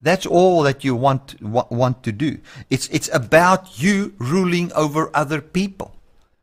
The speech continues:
you being the victor. This is what it is all about. But let me explain what a true fast is, the, a day that is acceptable to God. He says it's not acceptable to God that you just stay without food. And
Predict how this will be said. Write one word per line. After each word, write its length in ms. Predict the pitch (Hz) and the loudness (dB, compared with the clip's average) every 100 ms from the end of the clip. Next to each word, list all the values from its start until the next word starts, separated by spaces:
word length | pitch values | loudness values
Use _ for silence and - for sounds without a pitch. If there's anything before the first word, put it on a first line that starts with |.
| _ _ _ | _ _ _
you 240 | 123 180 | 2 2
being 380 | 156 151 180 180 | 4 2 4 2
the 100 | 160 | 0
victor. 480 | 117 214 - - - - - _ - | 0 -2 -4 -16 -16 -16 -20 _ -4
This 120 | 160 | -2
is 160 | 190 143 | -2 -2
what 200 | 135 139 | 0 2
it 100 | 131 | 2
is 160 | 123 | 0
all 180 | 135 139 | 0 0
about. 300 | 127 156 127 | 0 0 0
But 140 | 151 139 | 0 0
let 200 | 233 - | -2 0
me 100 | 170 | -2
explain 720 | - - - 240 175 101 85 - - - | -2 -8 -4 0 0 0 -8 -16 -20 -2
what 240 | 127 147 | 0 2
a 100 | 143 | 0
true 320 | 143 - 120 123 | -2 -2 -4 -4
fast 420 | - 110 117 - | -4 -4 -4 -6
is, 380 | - 202 98 - - 147 | -6 -4 -6 -8 -14 -14
the, 160 | - 131 | -4 -2
a 80 | 127 | -2
day 340 | 95 127 143 | 2 2 4
that 160 | 123 117 | 2 0
is 140 | 117 | -2
acceptable 720 | - - - - 190 143 110 101 | -6 -6 0 0 0 -4 -2 -4
to 140 | 113 | -6
God. 300 | 92 92 - - - | -8 -8 -10 -18 -16
He 60 | |
says 140 | - 214 | -8 -6
it's 120 | 208 | -4
not 220 | 262 339 | 2 2
acceptable 800 | 302 - 143 - 120 101 101 - - - - | 2 -2 -4 -4 -6 -4 -4 -6 -14 -20 -16
to 100 | - | -6
God 300 | 127 123 101 98 | 0 2 0 -2
that 160 | 113 | -4
you 120 | 127 | -4
just 200 | 117 127 | -6 -6
stay 220 | - 127 120 | -4 -4 -2
without 400 | 113 107 98 - | -4 -4 -4 -6
food. 340 | 123 113 110 | -4 -2 -2
And 200 | 92 104 | -4 -6